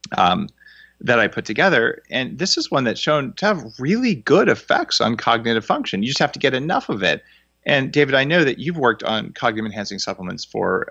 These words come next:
uh, you know, a very long time. Uh, and that you're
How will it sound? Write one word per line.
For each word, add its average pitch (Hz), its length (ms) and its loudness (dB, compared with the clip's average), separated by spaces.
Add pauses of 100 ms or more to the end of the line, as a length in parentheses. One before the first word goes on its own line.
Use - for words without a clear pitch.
uh, - 100 -6
you - 100 -8
know, 87 100 0
a 95 100 0
very 123 460 4
long 90 240 0
time. - 360 -8 (460)
Uh, 101 180 4
and 113 120 2
that 107 140 2
you're 113 480 2